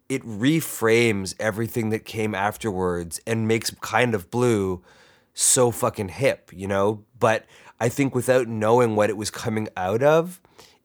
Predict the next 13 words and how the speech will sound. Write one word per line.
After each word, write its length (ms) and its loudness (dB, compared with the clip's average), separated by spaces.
it 160 -4
can 300 -4
just 240 -6
become 500 0
what 300 0
it 120 -14
has 200 2
become 360 -2
to 80 -8
most 240 -2
people, 280 -6
which 220 -4
is 300 -4